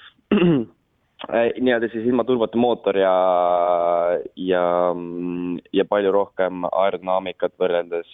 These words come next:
äh, selle Regionali vormeliga, millega ma eelmine aasta sõitsin, ja, ja pehmemad rehvid, et, äh, kindlasti tuleb sellega väga äge sõita ja,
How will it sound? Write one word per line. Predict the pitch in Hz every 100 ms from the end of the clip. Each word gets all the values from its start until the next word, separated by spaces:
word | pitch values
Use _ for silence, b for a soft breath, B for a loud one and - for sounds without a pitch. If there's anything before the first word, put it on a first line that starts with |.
| 90
äh, | 87 87 87 - -
selle | 90 87 87 90
Regionali | 127 - 101 101 98
vormeliga, | 104 98 92 92 95
millega | 92 90 92
ma | 92
eelmine | 92
aasta | 87 _ -
sõitsin, | 92 - 90 87 87 92 _
ja, | 80 85 82 85 82 82 82 82 _ _ -
ja | 76
pehmemad | 98 95 92 85
rehvid, | 92 104 - 90 85
et, | 87 - 87
äh, | 85 87 - B B B _
kindlasti | 107 101 95
tuleb | 95 95 -
sellega | 92 90
väga | 95 92
äge | 90 85
sõita | 98 95 - 87
ja, | 82